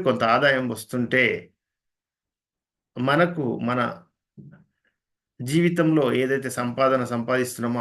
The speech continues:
ఆ సంపాదనలో ఇది కొద్దిగా ప్లస్ అయి కొంచెం సంతృప్తినిస్తుంది. అదేవిధంగా మీరు ఊహించకుండానే, అనుకోకుండానే మీ యొక్క నెట్వర్క్ డెవలప్ అయిపోతుంది. మీరు,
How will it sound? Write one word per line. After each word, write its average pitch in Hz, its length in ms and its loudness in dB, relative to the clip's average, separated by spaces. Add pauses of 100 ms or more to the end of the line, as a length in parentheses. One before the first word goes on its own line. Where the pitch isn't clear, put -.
ఆ - 20 -2 (100)
సంపాదనలో 117 600 0
ఇది 113 160 -4 (260)
కొద్దిగా 113 360 2 (1300)
ప్లస్ 147 340 2
అయి 113 160 2 (440)
కొంచెం 156 380 0 (220)
సంతృప్తినిస్తుంది. 127 840 -4 (1120)
అదేవిధంగా 185 640 4 (500)
మీరు 156 240 6 (320)
ఊహించకుండానే, 147 840 2
అనుకోకుండానే 131 760 -2 (260)
మీ 123 80 0
యొక్క 123 180 -2 (100)
నెట్వర్క్ 131 480 -2 (360)
డెవలప్ 123 340 2
అయిపోతుంది. 107 580 -8 (880)
మీరు, 165 260 6